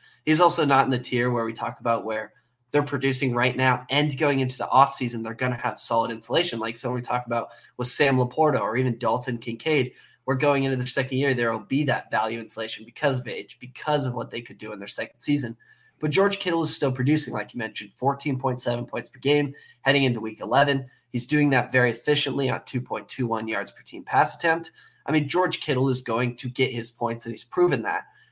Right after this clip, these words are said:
But he's also somewhere where you won't have the value insulation. So if you're a contender, sure, you could probably trade, you know, some pieces like a Dallas Goedert right now, who's a little bit younger but hurt.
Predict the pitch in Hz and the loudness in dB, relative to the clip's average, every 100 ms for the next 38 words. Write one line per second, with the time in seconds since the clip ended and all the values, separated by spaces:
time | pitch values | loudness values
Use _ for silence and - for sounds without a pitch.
0 | _ 143 131 139 131 131 123 135 127 120 | _ 0 2 2 2 0 0 2 4 2
1 | 117 123 131 131 110 101 110 113 - 127 | 2 2 2 2 -2 -2 -2 -2 -4 -4
2 | 120 113 113 117 113 - _ _ - 165 | -4 -6 -2 -2 -4 -12 _ _ -4 2
3 | 170 135 127 127 143 170 190 196 - _ | 2 2 -6 -2 0 2 0 0 -10 _
4 | _ - 180 147 147 165 165 127 - 117 | _ -2 2 2 2 0 -4 -4 -2 2
5 | 123 143 139 139 - 123 117 120 123 117 | 6 4 4 0 0 0 0 2 0 -2
6 | 113 110 117 123 _ _ _ _ - - | -6 -4 -4 -8 _ _ _ _ -4 0
7 | 127 131 170 165 156 139 135 131 - 117 | 0 2 2 2 4 4 4 2 4 6
8 | 127 120 - 113 123 120 113 123 117 117 | 6 4 2 6 6 6 2 0 2 4
9 | 123 131 127 117 131 131 131 127 123 123 | 4 2 2 2 2 4 2 2 2 2
10 | 123 123 117 - 180 160 - | 0 0 -2 2 2 2 -2